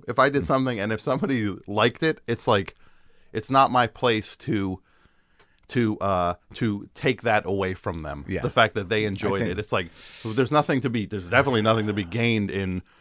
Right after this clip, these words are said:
Speaker 1: in kind of disabusing them of the notion that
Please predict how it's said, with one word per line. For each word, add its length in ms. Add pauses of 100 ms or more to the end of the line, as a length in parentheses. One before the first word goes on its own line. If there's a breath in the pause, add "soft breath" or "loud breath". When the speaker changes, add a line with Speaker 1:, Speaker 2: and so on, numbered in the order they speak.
(400 soft breath)
Speaker 1:
in 180
kind 240
of 160 (220)
disabusing 800
them 160
of 140
the 80
notion 520
that 120